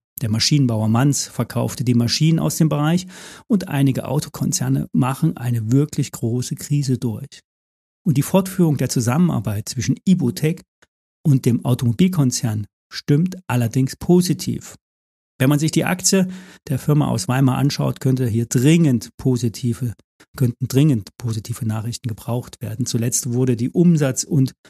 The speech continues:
äh, Profitabilitätsziele, die wurden angepasst nach unten.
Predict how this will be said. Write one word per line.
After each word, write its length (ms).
äh, 140
Profitabilitätsziele, 1120
die 140
wurden 180
angepasst 580
nach 120
unten. 480